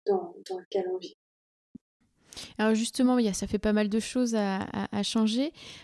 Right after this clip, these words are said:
Speaker 2: Euh, je vois bien les gens, enfin, qui vont se dire, « Oh là là, <laughs> attention, ça fait peut-être beaucoup », et du coup peut-être être paralysé, euh, un petit peu, voilà, et pas savoir forcément par où commencer. Alors pour vous, est-ce qu'il y a une espèce de hiérarchie en fait, euh, des différentes... Euh,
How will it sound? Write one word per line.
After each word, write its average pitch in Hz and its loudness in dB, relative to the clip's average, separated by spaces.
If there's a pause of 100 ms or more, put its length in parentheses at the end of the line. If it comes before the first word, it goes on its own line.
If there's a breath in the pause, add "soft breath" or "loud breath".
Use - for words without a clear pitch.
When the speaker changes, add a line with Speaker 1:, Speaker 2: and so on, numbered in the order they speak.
(120 loud breath)
Speaker 2:
Euh, 196 2
je 190 -2
vois 208 2
bien 220 2
les 220 2
gens, 214 0
enfin, 190 -4
qui 185 -12
vont 185 -8
se - -8
dire, « 190 -6
Oh 196 -2
là 196 -2
là, 190 -4
<laughs> - -6
attention, 202 -4
ça 202 -4
fait - -10
peut-être 208 -4
beaucoup », 220 -2 (440 loud breath)
et 202 -2
du 196 -4
coup - -10
peut-être 214 -2
être 190 -4 (100)
paralysé, 208 2
euh, 175 -2 (360)
un 180 -4
petit - -16
peu, 214 -2
voilà, 202 -4 (200)
et 185 0
pas - -6
savoir 196 -4
forcément 202 -4
par 185 -2
où 208 0
commencer. 202 -2 (420 loud breath)
Alors 190 0 (460)
pour 214 -2
vous, 233 2
est-ce 220 2
qu'il 226 2
y 208 2
a 208 2
une 196 2
espèce 208 -2
de 202 2
hiérarchie 220 2
en 220 0
fait, - -8
euh, 190 -2
des 190 -2
différentes... 196 -2
Euh, 185 0